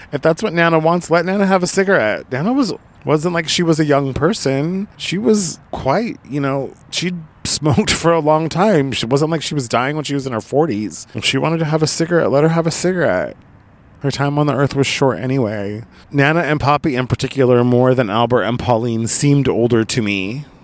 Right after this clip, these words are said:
They seemed older. My, my mom's parents seemed more accessible. They seemed closer in age. They seemed more human.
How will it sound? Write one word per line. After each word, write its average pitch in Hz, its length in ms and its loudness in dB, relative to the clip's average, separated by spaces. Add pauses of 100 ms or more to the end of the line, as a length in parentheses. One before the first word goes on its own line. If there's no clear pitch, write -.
(140)
They 120 120 2
seemed 131 440 2
older. 101 440 2
My, 104 720 -2
my 104 220 -4
mom's 113 440 -2
parents 110 480 -6
seemed 120 840 -2
more 127 280 2
accessible. 90 920 -4
They 98 160 -2
seemed 101 480 -4
closer 104 460 -2
in 90 180 -6
age. 80 520 -8
They 92 160 -4
seemed 104 920 -4 (240)
more 101 340 0
human. 87 720 -8